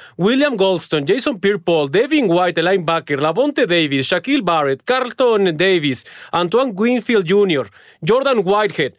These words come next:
Sean Murphy Bunting. La defensa es el corazón de este, de, de este equipo. No hay que equivocarnos, es el corazón de este equipo. Y lo que hace es capitalizar cómo frena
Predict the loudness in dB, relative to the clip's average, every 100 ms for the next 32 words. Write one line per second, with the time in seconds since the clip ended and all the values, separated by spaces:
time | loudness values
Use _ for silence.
0 | -20 -10 0 0 2 0 0 -2 0 0
1 | 0 -4 -4 -14 -4 0 2 2 2 2
2 | 2 0 0 -2 -2 -2 0 2 0 0
3 | 0 2 2 2 2 0 0 -4 -2 0
4 | 0 0 -2 0 -2 -2 -4 -2 0 2
5 | 0 -2 -4 -2 0 0 -2 -4 -4 -2
6 | 0 0 -2 0 0 0 -2 0 2 2
7 | -2 0 -4 -2 -4 -4 -8 -12 -20 -10
8 | -2 2 2 2 0 0 0 -2 0 -4
9 | -2 -4 -4 -4 -2 -2 -2 -2 -2 -2
10 | -2 0 2 2 0